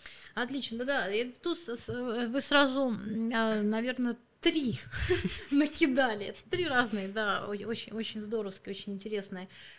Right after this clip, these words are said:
в-, философских вопросах. Значит, с-, самый простой. Безусловно, э-, это даже, знаете, н-,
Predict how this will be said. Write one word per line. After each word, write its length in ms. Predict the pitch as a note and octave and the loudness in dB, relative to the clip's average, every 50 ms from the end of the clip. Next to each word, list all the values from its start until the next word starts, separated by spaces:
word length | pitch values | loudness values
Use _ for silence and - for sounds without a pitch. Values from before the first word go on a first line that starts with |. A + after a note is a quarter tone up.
| - _ - | -20 _ -14
в-, 260 | G3 G3 G#3 G3 G3 | -10 -8 -8 -8 -6
философских 520 | G3 G#3+ G#3 G#3+ - A3+ - - - - | -6 -6 -6 -4 -6 -8 -8 -10 -12 -10
вопросах. 420 | G#3+ A3 A3 - F#4 G4 F#4+ D4+ A#3 | -8 -8 -4 -4 -4 -2 -2 -2 -2
Значит, 260 | G#3+ G#3+ - G#3+ - | -2 -2 -4 -8 -10
с-, 200 | - - A3 A3+ | -8 -8 -8 -6
самый 320 | - - C4+ C#4+ C#4 C4 | -4 -2 -2 -2 -2 -4
простой. 520 | - A#3 B3+ B3 - - - A3+ G3 F#3+ - - - - - - - | -2 -2 -4 -4 -4 -2 -2 -2 -2 -2 -4 -10 -14 -16 -16 -14 -6
Безусловно, 720 | C4 E4+ F#4+ G4 G4 G4+ - D#4 B3+ G#3 G3 G3 F3 E3+ | -2 2 2 2 2 2 0 0 0 2 2 0 -2 -2
э-, 220 | - A#2 - B3+ A3 | -2 -4 -4 -4 -4
это 260 | - B3 C4 C4 C4 | -4 -4 -4 -4 -2
даже, 300 | B3 B3 C4 A3+ B3 C4 | 0 0 2 2 0 0
знаете, 340 | A3 C#4 C#4 C4+ - - A3 | 0 0 0 0 2 2 2
н-, 1120 | G#3 G#3 - - - B3 A3 A3+ A3+ A3+ A#3 A#3 A3+ G#3+ G#3 A3+ A#3 A#3 A#3+ C#4 C4+ A#3+ | 2 2 0 -2 -2 0 2 4 4 4 4 2 2 0 -2 -4 -4 -6 -6 -4 -4 -4